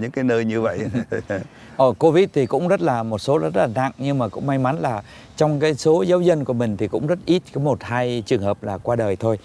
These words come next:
Speaker 2: không có nhiều. Và nó làm rất là kỹ, rất là ngặt.
Speaker 1: À.
Speaker 2: Công an đứng các ngã ba đường hết, không ai ra ngoài đường hết. Vâng. Thế nên lúc đó chúng còn tự mua bột, tự làm bánh mì, tự đồ ăn thôi chứ còn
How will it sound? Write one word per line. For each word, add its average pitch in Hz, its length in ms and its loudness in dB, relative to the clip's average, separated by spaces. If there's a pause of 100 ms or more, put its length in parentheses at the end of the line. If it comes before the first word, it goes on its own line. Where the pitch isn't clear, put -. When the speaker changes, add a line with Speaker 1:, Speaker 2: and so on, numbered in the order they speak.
(160)
Speaker 2:
không 123 140 0
có 135 60 2
nhiều. 113 300 0 (360)
Và 113 200 2
nó 107 260 -4
làm 117 200 2
rất 196 140 2
là 135 140 0 (120)
kỹ, 170 260 0 (300)
rất 220 200 4
là 139 140 0
ngặt. 117 240 0 (420)
Speaker 1:
À. 87 140 -8 (240)
Speaker 2:
Công 165 180 6
an 151 220 0
đứng 170 200 4
các - 200 -2
ngã 190 220 2
ba 170 120 6
đường 135 220 4
hết, - 100 -8 (520)
không 196 180 2
ai 185 180 2
ra 180 120 2
ngoài 156 160 -6
đường 110 160 -2
hết. 131 120 -8 (220)
Vâng. 107 160 -4 (440)
Thế 143 120 0
nên 147 80 0
lúc 165 120 2
đó 180 120 6
chúng 185 200 -2
còn 147 160 2
tự 143 140 0
mua 151 160 4
bột, 131 260 4
tự - 160 -2
làm 123 200 2
bánh 151 220 2
mì, 135 220 2
tự - 180 -2
đồ 117 200 0
ăn 135 260 -2
thôi 131 140 -4
chứ 147 100 -4
còn 127 140 -4